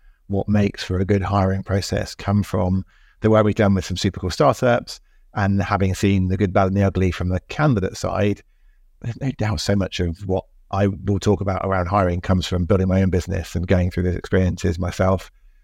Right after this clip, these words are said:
So to a certain extent, you, you can't shortcut the experience of making the mistakes to learn from them. But yeah, there are some things that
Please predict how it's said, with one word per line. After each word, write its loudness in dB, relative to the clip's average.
So 2
to 0
a 2
certain 4
extent, 0
you, 0
you -6
can't 2
shortcut 4
the 0
experience -2
of -2
making 0
the 0
mistakes -2
to -4
learn 4
from -2
them. 0
But 2
yeah, 0
there 0
are 0
some 0
things -2
that -2